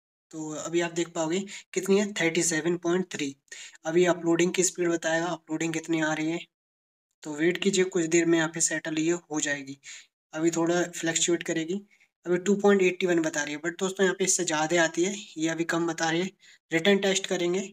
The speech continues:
तो रिटर्न में अभी देख पाएंगे यहाँ पे फ़ोर्टी एट के something यहाँ पे चली गई है, वही रहेगी जो पहले यहाँ पे बताई गई थी। तो फ़ोर्टी, फ़ोर्टी वन,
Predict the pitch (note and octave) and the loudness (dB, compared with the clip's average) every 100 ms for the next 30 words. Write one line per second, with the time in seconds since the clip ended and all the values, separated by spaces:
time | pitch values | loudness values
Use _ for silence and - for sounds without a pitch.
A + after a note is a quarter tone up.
0 | _ _ D#3+ E3 F3+ F#3 F#3 F3 F#3 F3 | _ _ -6 -4 -2 2 2 2 0 0
1 | - F3 F3 F3+ F3+ F#3 - E3 E3 G3 | -2 -2 0 0 -4 -6 -2 -4 -2 0
2 | E3+ F3 F3 - F3+ E3 D#3+ E3+ D#3+ E3+ | 2 4 2 0 -2 -2 0 -2 0 -2
3 | D#3+ D#3 D3+ C#3+ D3 - _ - - - | -2 -2 -4 -6 -10 -16 _ -20 -20 -20
4 | _ F#3 G3 A3 G3 F#3+ A3 - _ E3 | _ 2 4 6 4 2 0 -6 _ -6
5 | F3 F3+ F3 F3+ F#3 F3 F3 E3 D#3+ D#3 | -4 -2 0 2 4 4 2 0 0 -2
6 | D3 C#3+ D3 D3 _ _ _ _ E3 E3 | -2 -6 -8 -16 _ _ _ _ -8 -4
7 | F3+ F3 - - G3+ G3 - F#3 F3+ F#3 | 0 -2 -2 2 4 4 0 -2 0 0
8 | G3 | 0